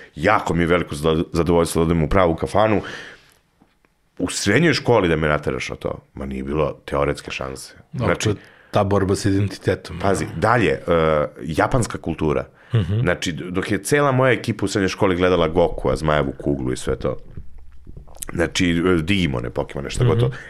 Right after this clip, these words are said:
Speaker 1: ma ništa me nije zanimalo. Pazi, uopšte me nije zanimalo. Nisam mogao da gledam, bilo mi je, o-, vizualno mi je bilo,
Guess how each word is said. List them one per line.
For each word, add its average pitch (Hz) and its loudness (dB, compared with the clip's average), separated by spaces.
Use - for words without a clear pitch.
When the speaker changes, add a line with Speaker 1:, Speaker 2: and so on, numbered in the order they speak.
Speaker 1:
ma 80 0
ništa 90 0
me 82 4
nije 71 2
zanimalo. 64 -6
Pazi, 82 0
uopšte 90 2
me 71 0
nije 65 -4
zanimalo. 64 -10
Nisam 95 0
mogao 117 4
da 120 4
gledam, 113 4
bilo 107 4
mi 120 4
je, 107 4
o-, 98 4
vizualno 107 4
mi 82 0
je 82 2
bilo, 78 2